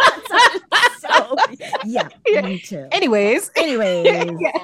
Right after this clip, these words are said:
Speaker 2: I, I, I
Speaker 1: Anyways. How much do we love Lizzo?
Speaker 2: God, I love Lizzo so much.
Speaker 1: Anyways. Love it. Love that song.
Speaker 2: Amazing.
Speaker 1: Okay.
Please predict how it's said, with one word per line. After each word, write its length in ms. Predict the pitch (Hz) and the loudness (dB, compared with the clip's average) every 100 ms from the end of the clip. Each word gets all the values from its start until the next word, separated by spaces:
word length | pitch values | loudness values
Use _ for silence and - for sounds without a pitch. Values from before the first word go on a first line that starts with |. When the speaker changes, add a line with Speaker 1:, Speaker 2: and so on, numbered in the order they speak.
| 339 | -6
Speaker 2:
I, 460 | - 170 226 247 466 | -8 -2 2 2 2
I, 220 | 427 214 415 | 0 -2 -2
I 120 | - | -4
Speaker 1:
Anyways. 600 | 415 415 415 415 427 403 - _ - - | -4 -6 -6 -6 -8 -10 -14 _ -18 -6
How 120 | 254 | -6
much 120 | 247 - | -4 -8
do 60 | |
we 80 | 262 | -8
love 200 | 254 240 | -8 -8
Lizzo? 460 | 208 202 180 165 160 _ _ _ _ _ _ _ _ _ _ _ _ _ - | -8 -12 -12 -16 -18 _ _ _ _ _ _ _ _ _ _ _ _ _ -12
Speaker 2:
God, 500 | 254 208 165 196 170 233 - | -4 -2 0 -2 -6 -12 -8
I 80 | 190 | -6
love 180 | 190 180 | -6 -6
Lizzo 360 | 185 180 190 - _ - | -10 -8 -10 -10 _ -4
so 280 | 196 202 196 | -2 0 -2
much. 260 | 185 185 | -2 -4
Speaker 1:
Anyways. 720 | 185 370 370 359 349 330 _ - - - - | -4 -4 -4 -6 -8 -12 _ -20 -20 -20 -10
Love 220 | 214 165 | -6 -6
it. 300 | 156 180 - | -8 -10 -12
Love 160 | 202 175 | -12 -10
that 140 | 160 | -14
song. 200 | 165 151 _ _ _ _ _ | -16 -20 _ _ _ _ _
Speaker 2:
Amazing. 160 | 165 277 | -10 -6
Speaker 1:
Okay. 240 | 262 180 | -6 -10